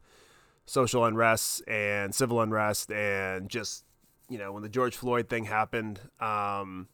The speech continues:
you know, it just really kind of showed what people had in their hearts and their souls,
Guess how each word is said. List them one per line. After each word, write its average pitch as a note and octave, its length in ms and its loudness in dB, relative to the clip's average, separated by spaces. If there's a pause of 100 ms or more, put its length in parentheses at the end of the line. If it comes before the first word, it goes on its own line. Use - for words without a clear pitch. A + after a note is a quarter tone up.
(920)
you B2 120 -4
know, G2+ 260 -2
it A2+ 100 -4
just A#2 200 -6
really A#2+ 360 0
kind A#2 400 -4
of G#2 440 -6 (880)
showed B2 640 2
what A2+ 240 -6
people G#2+ 540 -8 (280)
had C3+ 460 4
in B2+ 140 0
their C3 120 4
hearts C#3 360 2
and A#2+ 100 -4
their A#2+ 100 0
souls, C#3+ 460 -2